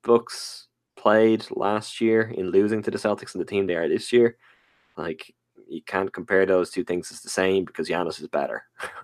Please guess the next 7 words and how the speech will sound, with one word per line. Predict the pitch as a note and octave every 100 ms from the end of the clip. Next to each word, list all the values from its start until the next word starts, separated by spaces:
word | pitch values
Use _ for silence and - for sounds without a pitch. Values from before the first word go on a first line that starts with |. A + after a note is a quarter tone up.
| _ - - - _ _
Um, | G2+ G2 F#2+ F#2+ F#2+ F#2 - _ _ _ _ _ _ _ _ _ _ _ _ _ _ _ - -
Horford | B2 A#3
is | C4
a | G3
year | F#3+ C3
older, | A#2+ E3 G2 C#2 - _ _ _ _ _ _ _ _ _ _ _ _ _ _ _ -
and | A2+ A2+ A2 G#2+ G2+